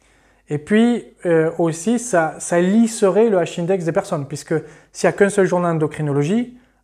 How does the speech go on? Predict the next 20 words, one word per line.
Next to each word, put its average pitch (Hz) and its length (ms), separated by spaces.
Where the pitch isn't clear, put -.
en - 20
fait, 196 440
ben, 139 480
ce - 160
journal 151 260
va 160 120
mon-, 147 120
mon-, 147 320
monter 147 400
et 202 60
puis, 180 320
euh, 156 40
l'impact 143 300
factor 156 260
sera - 140
plus 143 140
grand, 175 120
donc 175 120
le 151 80
H-index 160 480